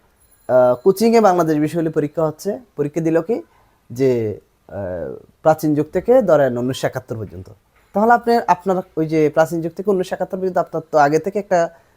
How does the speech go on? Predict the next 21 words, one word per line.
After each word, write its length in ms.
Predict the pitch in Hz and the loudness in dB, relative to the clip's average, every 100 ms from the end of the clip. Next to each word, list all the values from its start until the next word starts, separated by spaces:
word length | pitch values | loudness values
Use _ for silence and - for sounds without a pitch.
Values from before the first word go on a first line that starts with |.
| _ | _
আহ, 260 | - 127 117 | -2 2 2
বাজার 300 | 120 123 127 | 2 0 -2
যে 300 | 123 123 131 - | -2 -2 -2 -2
গাইড 240 | 120 131 | -4 -2
বই 60 | 143 | -4
আছে, 180 | 143 | -4
সেটা 220 | 160 170 160 | -8 -6 -6
থেকে 140 | 156 | -6
আপনার 180 | 160 139 | -8 -6
পড়া 240 | 143 135 | 0 2
শেষ। 240 | - 131 127 - _ _ _ _ _ | 0 -4 -8 -14 _ _ _ _ _
এক-, 200 | 151 - - | -6 -6 2
এরপর 360 | 226 196 202 | 4 4 4
আপনি 180 | 190 185 | 2 0
কি 140 | 175 170 | -6 -4
করলেন? 340 | 170 180 226 | 0 0 0
পড়ার 260 | - 165 214 | 2 4 4
সময় 340 | - 233 226 | 0 -2 0
যে 100 | 196 | 2
নোটগুলা 560 | 190 160 - 151 160 175 | 0 -2 -6 -4 0 0
করলেন, 400 | 165 156 190 | 0 0 -2